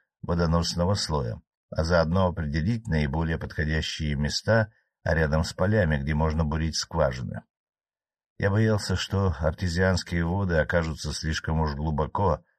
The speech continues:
что осложнило бы задачу. Но нам повезло, речь шла всего лишь о тридцати-пятидесяти метрах. Это совсем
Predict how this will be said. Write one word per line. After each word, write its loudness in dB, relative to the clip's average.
что -2
осложнило 0
бы 0
задачу. 0
Но 2
нам 4
повезло, -2
речь -2
шла 0
всего -2
лишь -2
о -2
тридцати-пятидесяти -2
метрах. -2
Это -2
совсем -2